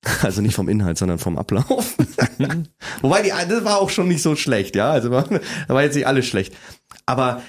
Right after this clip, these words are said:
dieses zu sehen, dreiviertel Stunde erzählt, sich Gedanken gemacht, was könnte lustig sein und dann so dieses von Geburt, Zeit Logopädin, Zeit Möchtegern-Ghetto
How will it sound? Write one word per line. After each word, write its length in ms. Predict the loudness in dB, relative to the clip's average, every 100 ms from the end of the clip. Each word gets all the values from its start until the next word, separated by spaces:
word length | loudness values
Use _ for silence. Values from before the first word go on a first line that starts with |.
| -8
dieses 340 | 0 2 2 2
zu 80 | 2
sehen, 560 | 4 4 4 2 0 -8 -12
dreiviertel 480 | -8 -6 -4 -2 0
Stunde 360 | 0 2 2 0
erzählt, 560 | 0 0 2 2 0 -8 -18 -8
sich 200 | -2 -2
Gedanken 320 | 0 -2 0
gemacht, 360 | 0 0 -2 -4
was 380 | -2 -2 -2 -4
könnte 300 | 0 0 2
lustig 420 | 2 0 0 0
sein 220 | 2 2 2
und 80 |
dann 140 | 2 2
so 100 | 2
dieses 360 | 0 0 0 -4 -12
von 240 | -2 0 2
Geburt, 600 | 2 2 4 4 2 -4
Zeit 280 | -2 0 0
Logopädin, 640 | 0 0 2 2 2 0
Zeit 260 | 0 -2 2
Möchtegern-Ghetto 840 | 0 0 0 0 0 0 2 0